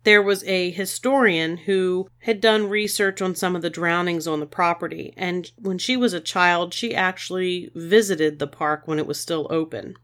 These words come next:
She said that when she was about the age of five, she was at the park swimming in the pool with her family when something unseen grabbed her leg and pulled her under. Her father had to grab her by the hair and drag her out, and if not for her father, she would have drowned.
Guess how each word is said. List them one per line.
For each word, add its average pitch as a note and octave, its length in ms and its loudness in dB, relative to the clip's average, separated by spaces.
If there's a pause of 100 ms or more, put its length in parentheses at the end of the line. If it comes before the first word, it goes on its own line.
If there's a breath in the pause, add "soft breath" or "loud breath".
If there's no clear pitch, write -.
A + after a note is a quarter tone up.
She - 240 -2
said G#3 300 2
that F3+ 100 -2
when G3+ 140 0
she A#3 140 -2
was A#3 160 0
about F#3 280 2
the F#3 120 -4
age F3+ 200 -2
of D#3+ 80 -6
five, E3 580 2
she - 180 -4
was F3+ 220 -4
at F3+ 140 -4
the - 80 -10
park E3+ 640 0
swimming A3 440 4
in F#3+ 120 2
the F3 40 -2
pool E3+ 520 2
with E3+ 160 -6
her E3+ 160 -4
family F3+ 520 2
when E3 260 -2
something G#3+ 500 -2
unseen F#3 640 0
grabbed F3+ 400 0
her F#3+ 140 0
leg E3 560 0
and E3+ 180 -4
pulled G3+ 300 2
her F3 160 -2
under. F3 500 -2
Her G#3 140 0
father A3 460 4
had G#3 160 4
to - 60 -4
grab F#3+ 300 4
her G3+ 120 -2
by F3+ 180 4
the D#3 140 0
hair E3+ 460 2
and E3+ 140 -4
drag F3+ 360 4
her - 200 -6
out, D#3 340 0
and F#3 140 -2
if F#3+ 160 -2
not G#3 220 2
for G#3+ 140 -8
her G3 120 -4
father, F3+ 480 0
she - 180 -4
would F3 200 -4
have D#3 120 -6
drowned. D3 540 -2